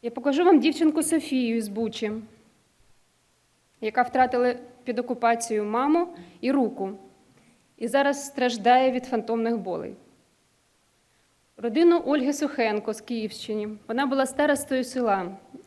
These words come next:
і до останнього рятувала своїх односельців від російських окупантів.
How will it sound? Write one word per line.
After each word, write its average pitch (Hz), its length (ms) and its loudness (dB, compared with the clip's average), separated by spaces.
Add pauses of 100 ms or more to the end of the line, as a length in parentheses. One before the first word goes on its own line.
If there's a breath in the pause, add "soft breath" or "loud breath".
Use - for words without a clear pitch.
і 233 280 -2 (260)
до 226 240 0
останнього 269 580 0
рятувала 240 440 0
своїх 226 560 -6 (440 loud breath)
односельців 240 920 -2 (140)
від 220 200 -4
російських 214 460 -6
окупантів. 165 600 -8